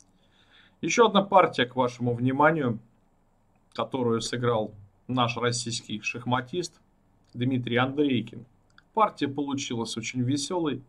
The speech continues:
и в какой-то мере учебной. Сегодня мы ее и посмотрим. Дима играл черными против известного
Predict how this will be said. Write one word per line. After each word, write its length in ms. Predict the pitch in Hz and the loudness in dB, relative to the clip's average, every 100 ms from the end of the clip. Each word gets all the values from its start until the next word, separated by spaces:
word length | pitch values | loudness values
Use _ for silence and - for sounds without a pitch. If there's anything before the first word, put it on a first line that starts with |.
| _ | _
и 240 | 160 - - _ _ _ | -6 -6 -8 _ _ _
в 80 | - | 2
какой-то 440 | 156 247 233 170 | 2 4 -2 -2
мере 340 | 151 170 156 | 0 0 0
учебной. 600 | 147 135 - - 110 - - _ _ _ _ _ _ _ _ - - - - _ _ _ _ _ | -4 -6 -6 -2 -4 -6 -18 _ _ _ _ _ _ _ _ -20 -20 -20 -20 _ _ _ _ _
Сегодня 440 | - 196 240 208 165 | -10 0 4 4 4
мы 120 | 175 | 2
ее 360 | 170 143 143 | 0 0 2
и 80 | 147 | 4
посмотрим. 640 | 151 151 185 120 - 101 117 | 4 2 2 -6 -6 -8 -2
Дима 280 | 226 214 | 2 4
играл 220 | 190 196 190 | 4 2 2
черными 440 | - 220 190 135 | 2 2 2 -2
против 480 | 123 151 - 123 - | -2 -4 -4 -10 -6
известного 720 | 123 139 151 - 127 123 | -2 0 0 -2 -2 0